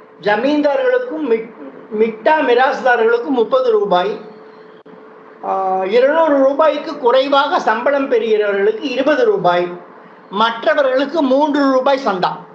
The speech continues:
அப்போ ஒரு பத்திரிக்கைக்கு சந்தா அனுப்புறது கூட நிறைய பேரை ரீச் ஆகணும்னு சொன்னா அவங்களோட வாழ்க்கை நிலைக்கு ஏற்றவாறு, ஆ, அவங்க வந்து சந்தா கட்டணும் அப்படிங்கிற ஒரு பெரிய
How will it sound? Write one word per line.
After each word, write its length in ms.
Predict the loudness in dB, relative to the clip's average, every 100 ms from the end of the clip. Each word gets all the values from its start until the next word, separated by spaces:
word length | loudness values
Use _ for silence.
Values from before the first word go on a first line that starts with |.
| -20 -20 -20 -20 -8
அப்போ 320 | -4 0 0
ஒரு 260 | 0 -2 0
பத்திரிக்கைக்கு 720 | -2 -2 -6 -6 -4 -6 -6 -4 -2
சந்தா 420 | 0 0 0 2 2
அனுப்புறது 520 | 0 -2 -2 -2 -2 -2
கூட 420 | -2 -2 -4 -10 -20 -20 -20 -6
நிறைய 560 | -2 0 0 0 -2
பேரை 320 | 0 0 0 0
ரீச் 380 | -2 -4 -2 -2
ஆகணும்னு 300 | 0 -2 -4
சொன்னா 480 | -6 -4 -2 0 0
அவங்களோட 680 | 0 -2 0 0 0 0 0
வாழ்க்கை 480 | 0 0 -2 -2 -2
நிலைக்கு 580 | 0 0 -2 -6 -4
ஏற்றவாறு, 960 | -2 -2 0 0 2 2 2 0 -4 -10 -18 -20 -20 -20 -14 -4
ஆ, 320 | 0 2 2
அவங்க 280 | 2 0 0
வந்து 220 | -2 -2
சந்தா 340 | -4 -2 0 -2
கட்டணும் 500 | -2 -2 -2 0 0
அப்படிங்கிற 420 | -2 -2 0 0
ஒரு 160 | 0 -2
பெரிய 500 | -2 -2 0 0